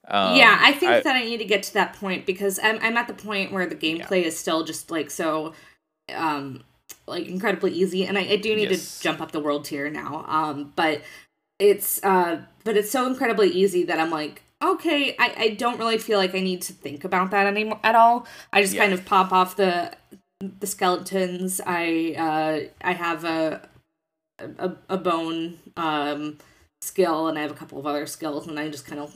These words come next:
Speaker 2: let 'em pop off, and I'm like, "Well,
Speaker 1: Yeah.
Speaker 2: there you go." Um,
Speaker 1: Yeah, once you get to, like,
Speaker 2: Yeah.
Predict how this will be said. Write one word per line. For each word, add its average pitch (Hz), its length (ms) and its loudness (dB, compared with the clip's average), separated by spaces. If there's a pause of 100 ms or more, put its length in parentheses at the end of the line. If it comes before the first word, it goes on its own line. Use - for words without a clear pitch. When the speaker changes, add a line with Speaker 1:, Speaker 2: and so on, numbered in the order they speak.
Speaker 2:
let 151 180 -4
'em 147 120 -8
pop 139 300 -8
off, 139 260 -2
and 147 80 -6
I'm 143 100 -6
like, 143 220 -8 (180)
"Well, 254 180 -4
Speaker 1:
Yeah. - 220 -16
Speaker 2:
there 175 140 2
you 160 100 -2
go." 151 240 -6 (440)
Um, 147 480 -2 (1400)
Speaker 1:
Yeah, 67 160 -10 (120)
once 135 340 -2
you 95 460 -2
get 87 300 0
to, - 140 -10
like, 80 220 -2
Speaker 2:
Yeah. 87 140 -10